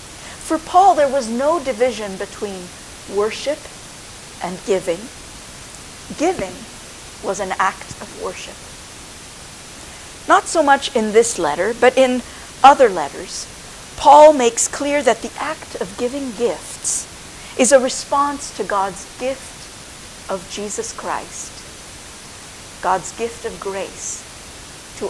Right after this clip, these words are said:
us. Another thing, Paul wanted this gift to be systematic. He asked the Corinthians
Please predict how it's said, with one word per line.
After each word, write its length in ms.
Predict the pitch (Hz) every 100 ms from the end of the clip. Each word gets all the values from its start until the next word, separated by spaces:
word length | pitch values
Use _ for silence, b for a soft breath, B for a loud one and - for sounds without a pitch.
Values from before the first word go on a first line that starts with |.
| 160
us. 400 | 139 - - - - - - - - - - - - - - - - - - - - - - - - - - - - - - - - - - - -
Another 360 | - 339 330 240
thing, 440 | - 185 185 233 277 - - - - -
Paul 340 | - 339 381 381
wanted 540 | 220 247 254 254 185
this 240 | 214 - 214 165
gift 1120 | 254 165 - - - - - - - - -
to 60 |
be 120 | 196 202
systematic. 760 | - 226 - 196 185 185 - - - - - - - - - - - - - - - - - - B B B
He 160 | 277
asked 340 | 277 311 - -
the 60 |
Corinthians 840 | 254 240 240 302 - 180 180 185